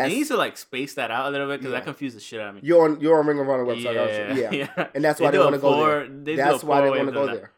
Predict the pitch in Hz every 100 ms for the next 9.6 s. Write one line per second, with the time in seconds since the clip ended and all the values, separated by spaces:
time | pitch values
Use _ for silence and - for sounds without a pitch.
0 | _ 113 117 117 113 110 104 - - 127
1 | 135 135 127 123 127 135 131 131 120 110
2 | 117 120 117 117 113 _ _ - 107 104
3 | 101 98 123 - - 113 113 120 117 -
4 | 110 113 113 107 101 107 - _ _ _
5 | _ - 123 113 120 117 110 107 104 101
6 | 107 120 117 110 113 127 151 139 120 120
7 | 120 - 113 - - _ - 139 139 131
8 | 120 113 104 - - - 113 113 104 -
9 | 120 101 107 110 98 92